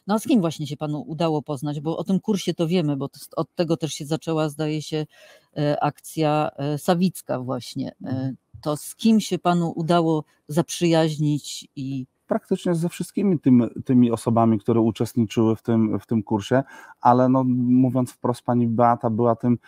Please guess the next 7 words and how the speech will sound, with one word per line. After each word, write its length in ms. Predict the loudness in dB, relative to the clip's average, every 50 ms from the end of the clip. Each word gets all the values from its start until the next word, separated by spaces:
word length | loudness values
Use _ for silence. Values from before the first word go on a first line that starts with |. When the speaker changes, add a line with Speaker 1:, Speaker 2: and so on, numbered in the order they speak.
| -20 _ _
Speaker 2:
najsłabszym 680 | 0 0 0 0 0 0 0 0 0 0 -2 0 0
ogniwem, 720 | 0 -2 0 2 2 2 2 2 2 2 2 0 -2 -4 -6 -8 -10 -10 -12
co 140 | -6 -4 -2
do 140 | -2 -2 -4
którego 420 | -2 0 2 2 2 2 2 2
można 360 | 2 2 2 0 0 0 0 2
było 320 | 2 2 2 2 2 0